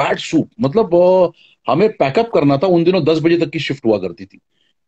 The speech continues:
और साढ़े नौ बज चुके थे और उन्हें दो scene करने थे, जिसमें उन्होंने कहा कि "आप दो scene मैं कैसे करूंगा?" और वो he came to my green room और उन्होंने मुझे कहा, "जाहिद भाई बचा लो यार, मतलब अगर ये नहीं हुआ ना,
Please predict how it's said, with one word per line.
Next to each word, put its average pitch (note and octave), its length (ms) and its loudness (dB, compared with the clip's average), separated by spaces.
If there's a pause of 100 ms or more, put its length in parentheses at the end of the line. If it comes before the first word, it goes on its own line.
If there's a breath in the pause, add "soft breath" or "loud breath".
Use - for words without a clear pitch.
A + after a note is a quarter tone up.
(140)
और D3+ 80 -2
साढ़े D3+ 340 0
नौ A#3 140 0
बज E3 140 0
चुके D3 300 -2
थे F3 160 0
और F3+ 240 2
उन्हें G3 240 0
दो F#3+ 240 2
scene G#3+ 280 0
करने E3+ 240 0
थे, G3 80 0
जिसमें E3 280 -4
उन्होंने F#3 220 -2
कहा D#3+ 240 -4
कि F#3 120 -6
"आप F#3 140 -2
दो D3+ 200 0
scene G3+ 220 -6
मैं G3+ 160 -6
कैसे C3+ 240 -6
करूंगा?" A#2 320 -6 (720)
और D3 120 -2
वो E3 140 0
he D#3+ 100 0
came F#3 340 0
to G3 80 0
my G#3+ 140 2
green D#3 260 0
room F3+ 240 2 (220)
और D3+ 120 2
उन्होंने D#3+ 200 2
मुझे D#3+ 160 -2
कहा, D3+ 200 -2
"जाहिद G#2 280 -6
भाई C3+ 100 -2
बचा A2+ 300 -8
लो B2 140 -2
यार, G#2 160 -4
मतलब G2+ 280 -4
अगर D#3+ 320 0 (520)
ये F3 120 2
नहीं E3 280 2
हुआ F#3+ 200 4
ना, E3+ 240 -2